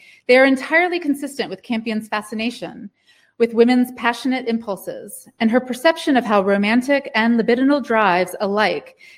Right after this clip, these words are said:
can drown out her heroine's intellectual acuity, moral grounding, and instinct for self-preservation. In Campion's hands, Portrait of a Lady becomes about how the temptations of intimacy,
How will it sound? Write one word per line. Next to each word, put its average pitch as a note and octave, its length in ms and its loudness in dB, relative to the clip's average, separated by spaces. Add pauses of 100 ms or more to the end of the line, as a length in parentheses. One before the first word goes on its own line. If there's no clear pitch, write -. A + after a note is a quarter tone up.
can A#3 220 2
drown G#3 420 2
out G#3+ 220 0
her G#3 140 0
heroine's G3 760 -2
intellectual F#3 480 -4
acuity, C4 680 -4 (400)
moral A3+ 320 4
grounding, F#3 680 -2 (240)
and G3 120 -4
instinct A3 600 0
for F#3 100 -8
self-preservation. F3 1120 -6 (1500)
In B3 100 6
Campion's D#4 520 4
hands, F#3+ 460 -2
Portrait C4+ 320 -2
of C4 80 -2
a C4 40 4
Lady G#3+ 240 4
becomes G#3+ 380 -2
about F#3+ 180 4
how G#3+ 220 0
the A3 80 2
temptations B3+ 720 -2
of A3 140 2
intimacy, A#3 880 0